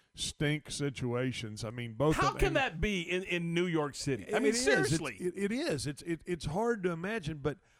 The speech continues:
Speaker 1: what I don't understand is you have an impact player like Jamal Adams,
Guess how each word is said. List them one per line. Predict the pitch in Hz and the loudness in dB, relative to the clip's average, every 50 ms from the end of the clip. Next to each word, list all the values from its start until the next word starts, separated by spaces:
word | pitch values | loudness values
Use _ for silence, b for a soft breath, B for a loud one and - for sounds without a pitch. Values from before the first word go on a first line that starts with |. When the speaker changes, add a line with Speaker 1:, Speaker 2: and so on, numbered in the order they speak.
| b b | b b
Speaker 1:
what | - 165 190 220 233 | -4 0 2 2 2
I | 254 302 381 | 2 0 0
don't | 311 208 175 | 0 0 0
understand | 170 156 156 143 127 - - 147 151 160 156 147 151 | 0 0 0 -2 -6 -6 -8 -10 -10 -8 -8 -6 -6
is | 160 170 175 - - b b b b b | -4 -4 -6 -8 -10 b b b b b
you | - 170 262 359 | -8 -4 -2 0
have | 302 220 214 202 160 | 0 2 0 0 0
an | 147 135 135 | -2 -4 -4
impact | 160 190 214 202 - - 170 175 175 - - | -2 -2 -2 0 2 0 0 0 -2 -6 -6
player | - 147 160 175 175 165 147 | -4 -4 -2 -2 -2 -2 -4
like | 131 123 123 117 | -4 -6 -6 -6
Jamal | 107 120 123 120 127 135 156 165 156 | -6 -6 -4 -2 -2 0 0 0 0
Adams, | 147 156 165 160 143 123 120 117 - | 0 0 0 -2 -2 -4 -6 -8 -12